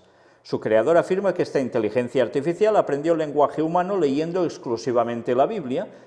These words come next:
y concretamente una versión del texto sagrado en inglés de principios del siglo diecisiete. Pues primero uno se pregunta, ¿y qué necesidad hay que hacer, eh, para hacer esto? Eh, ¿no tienes las palabras de Jesús ya y no tienes toda la profecía bíblica?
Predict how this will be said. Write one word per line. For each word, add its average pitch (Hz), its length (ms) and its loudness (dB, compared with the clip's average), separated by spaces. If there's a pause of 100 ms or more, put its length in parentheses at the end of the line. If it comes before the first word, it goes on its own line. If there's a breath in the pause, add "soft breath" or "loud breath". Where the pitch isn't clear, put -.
y 143 100 -4
concretamente 180 680 0
una 180 140 0
versión 170 340 0
del 151 160 0
texto 160 320 -4
sagrado 147 340 0
en 151 80 -4
inglés 156 300 -2
de 165 80 -2
principios 143 480 -4
del 123 160 0
siglo 127 320 -2
diecisiete. 104 960 -4 (520 soft breath)
Pues 107 240 -2
primero 143 440 -2
uno 175 160 -4
se 165 120 -4
pregunta, 139 420 0
¿y 92 60 0
qué 101 140 -8
necesidad 101 540 -4
hay 104 100 0
que - 100 -4
hacer, 95 240 -4
eh, 82 680 -14 (120)
para 107 160 2
hacer 107 180 -4
esto? 143 320 -6 (720 soft breath)
Eh, 104 180 0
¿no 123 200 -2
tienes 156 260 -4
las 143 180 2
palabras 139 380 0
de 131 120 -2
Jesús 139 500 -2
ya 131 380 2
y 123 100 -4
no 127 140 0
tienes 131 320 -2
toda 123 260 4
la 113 180 2
profecía 113 540 0
bíblica? 127 600 -2